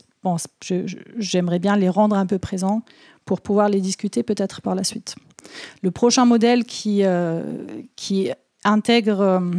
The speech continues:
c'est pas un modèle, bon, Nora parle aussi, euh, d'un auteur qui est Mark Fisher,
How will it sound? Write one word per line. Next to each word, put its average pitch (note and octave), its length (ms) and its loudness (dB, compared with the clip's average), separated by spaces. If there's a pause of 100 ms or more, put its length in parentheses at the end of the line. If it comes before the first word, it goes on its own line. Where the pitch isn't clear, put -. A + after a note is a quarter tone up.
(240)
c'est - 120 -14
pas F#3 120 -2
un F3+ 40 2
modèle, F3 380 -2 (840)
bon, E3+ 220 0
Nora G3 320 4
parle G3+ 300 2
aussi, G#3 420 0 (480)
euh, F#3 100 2
d'un F#3+ 200 2
auteur A3 320 4
qui - 140 -4
est F3+ 40 2
Mark F#3 240 0
Fisher, G3 540 0